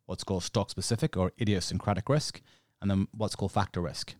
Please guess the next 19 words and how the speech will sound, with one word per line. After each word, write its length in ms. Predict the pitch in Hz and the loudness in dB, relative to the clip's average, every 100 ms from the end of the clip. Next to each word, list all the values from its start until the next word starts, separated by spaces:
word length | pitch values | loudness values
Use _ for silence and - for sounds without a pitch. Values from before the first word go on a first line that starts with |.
| _ _ - | _ _ -2
And 140 | 107 | 2
factor 280 | - 170 - | 6 6 6
risk 280 | 110 107 - | -2 -2 0
is 100 | 101 | 6
anything 400 | 113 127 - 101 | 8 8 6 4
that 120 | 90 | 4
has 220 | 101 95 | 2 2
a 100 | 92 | 0
common 320 | 90 107 98 | 0 2 2
thematic. 480 | 90 101 90 78 - - _ _ _ _ | 2 0 0 -2 -8 -20 _ _ _ _
So 140 | - | 2
it 100 | 107 | 2
could 180 | - 101 | 4 2
be 140 | 98 | 0
stocks 420 | 90 - 98 - - | -2 0 0 0 -2
with 220 | 95 82 | -2 0
very 220 | 92 92 | -2 -2
high 180 | - 90 | 0 0
momentum, 580 | 87 87 92 101 185 | 2 2 4 6 4